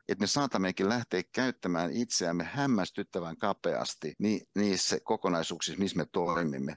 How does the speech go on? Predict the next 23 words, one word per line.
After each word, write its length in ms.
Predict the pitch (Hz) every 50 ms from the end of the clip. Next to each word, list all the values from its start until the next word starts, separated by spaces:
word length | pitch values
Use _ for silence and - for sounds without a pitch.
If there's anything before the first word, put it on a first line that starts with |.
| - -
Ja 60 | -
tämän 360 | - - 110 104 98 117 120
seurauksena 600 | - - 120 95 80 76 76 76 - - 90 90
sitten 380 | 85 - 110 - - - 90 - - - 92
voi 140 | 107 104 107
olla, 360 | 113 123 127 117 101 90 90
että 220 | 85 - - 98
lyhyellä 340 | 117 147 135 120 101 87 85 -
tähtäyksellä 560 | 98 104 104 - - 87 - - - 90 90
näyttää, 560 | 104 117 131 135 123 - _ - 85 76 69
että 200 | 67 - - - - -
teemme 360 | - 123 117 107 87 90 90
ihan 320 | 98 104 104 101 90 80 - -
oikeita 440 | 104 127 120 - - 92 85 - -
asioita, 560 | - 110 120 - - 101 87 82 80 - 87
kun 200 | - - 98 87 -
puristamme 480 | 113 131 127 113 - - 92 87 85
sitä 180 | 80 - 90 92
mailaa 560 | 98 98 110 113 110 107 90 85 80 82 85
valtavasti 640 | 104 107 107 95 - 98 82 76 80 82 - - 87
ja 100 | 85 82
tuijotamme 560 | - - 123 123 104 92 - 80 78 78 78
kiekkoon. 800 | - - 113 110 95 - - _ _ _ _ - 78 71 73 73